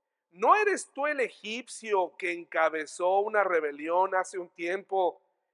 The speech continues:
y llevó al desierto a cua-, a cuatro mil miembros del grupo llamado los asesinos?". Fíjense nada más, ¿no? Otro Mesías que brotó por ahí, conocido entre los romanos.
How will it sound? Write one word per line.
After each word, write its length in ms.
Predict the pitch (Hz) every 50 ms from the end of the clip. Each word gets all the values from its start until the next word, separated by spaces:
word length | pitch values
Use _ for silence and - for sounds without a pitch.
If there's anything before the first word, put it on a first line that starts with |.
| _ _
y 160 | 208 214 202
llevó 260 | 208 196 180 196 208
al 80 | 220 233
desierto 600 | 233 214 196 - - 196 190 208 220 220 - 233
a 100 | - -
cua-, 240 | 196 175 185 196 -
a 120 | - 170 -
cuatro 380 | - 170 - - - 170 170
mil 260 | 175 202 220 233 233 214
miembros 520 | 208 190 185 190 208 - 233 233 220 -
del 140 | 185 160 156
grupo 300 | 175 196 - - 220 208
llamado 520 | 185 160 175 180 160 175 185 208 220 214
los 320 | 196 185 180 170 160 - 160
asesinos?". 840 | 156 147 - 156 147 - - 185 185 180 180 185 233 349 359 -
Fíjense 360 | - 190 180 185 196 - 160 156
nada 220 | 160 160 160 156
más, 240 | 156 156 156 156 151
¿no? 180 | 156 180 - _ _ _ _ _ _ _ _ _ _ _ _
Otro 560 | - 170 190 208 226 240 247 247 - 240 226 220
Mesías 800 | 202 185 - - 202 214 220 220 202 185 180 - - - - _
que 120 | _ 180 165
brotó 380 | 165 156 151 - - 196 196
por 160 | - 196 175 156
ahí, 280 | 151 156 165 156 147 _ _ _ _ _ _ _ _ _ _ _ _
conocido 640 | - 180 180 190 196 190 - - 247 269 277 262 247
entre 220 | 226 - - 190
los 160 | 185 180 170 156
romanos. 560 | 170 165 160 151 151 151 147 135 _ _